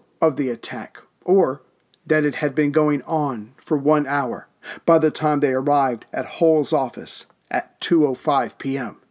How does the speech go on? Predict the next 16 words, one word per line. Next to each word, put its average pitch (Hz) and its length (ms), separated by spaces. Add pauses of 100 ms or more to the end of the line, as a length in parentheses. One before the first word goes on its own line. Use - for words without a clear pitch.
(560)
They 151 280
were 196 140
supposed 147 440
to 147 60
be 143 180
there 131 340 (140)
at 147 180
one 143 180
o'clock 165 560 (500)
and 151 180
deliver 147 400
the 127 140
fourteen-point 135 880
message 131 480 (100)
from 127 160
Tokyo. - 500